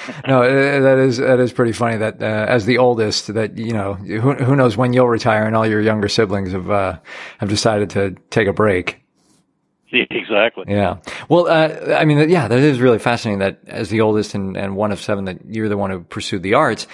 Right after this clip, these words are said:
Speaker 2: And so, yeah, I wanted to d-, jump in there and figure out, was it in high school? 'Cause I know you went on to No-, uh, Notre Dame, but did,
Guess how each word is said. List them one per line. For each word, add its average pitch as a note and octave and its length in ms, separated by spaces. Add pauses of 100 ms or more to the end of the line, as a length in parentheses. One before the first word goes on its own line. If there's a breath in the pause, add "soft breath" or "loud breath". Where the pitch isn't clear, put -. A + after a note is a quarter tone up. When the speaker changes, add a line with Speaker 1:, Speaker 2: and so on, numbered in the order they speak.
(200 loud breath)
Speaker 2:
And B2 140
so, D3 100
yeah, D#3+ 180
I F#2+ 100
wanted D#3 260
to - 320
d-, G#2+ 180
jump B2 300
in F3+ 160
there G#2+ 200
and G#2 120
figure A#2 280
out, G#2 320 (520 loud breath)
was C3 340
it C3 380
in A#2+ 180
high B2+ 340
school? E3+ 500
'Cause A2+ 120
I A#2+ 60
know B2 120
you B2+ 120
went A#2+ 160
on A#2 140
to G2+ 280
No-, A2+ 200
uh, G#2 340 (160)
Notre G#2+ 260
Dame, G#2 640
but A2+ 240
did, A2+ 300